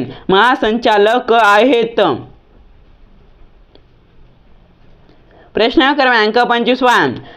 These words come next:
सर्वसाधारण परिस्थितीत लोकसभेचा कार्यकाळ किती वर्षाचा असतो? तर ऑप्शन क्रमांक चार योग्य राहील मित्रांनो आपलं उत्तर, पाच वर्षाचा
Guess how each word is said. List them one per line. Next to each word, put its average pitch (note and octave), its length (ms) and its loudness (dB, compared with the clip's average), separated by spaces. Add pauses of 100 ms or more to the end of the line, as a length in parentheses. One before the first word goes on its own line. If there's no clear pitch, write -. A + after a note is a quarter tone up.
(100)
सर्वसाधारण A#3 840 0
परिस्थितीत A#3 840 -2 (500)
लोकसभेचा A3+ 720 0
कार्यकाळ A3 720 2 (440)
किती A#3 280 -2
वर्षाचा A3+ 600 0
असतो? A3+ 480 0 (400)
तर G3+ 120 4
ऑप्शन G#3+ 540 0
क्रमांक A3+ 420 0
चार A3 260 0
योग्य A3 300 0
राहील A3 240 2
मित्रांनो A3+ 520 0
आपलं A3+ 180 0
उत्तर, A3+ 380 0 (420)
पाच A#3 300 2
वर्षाचा A#3 680 0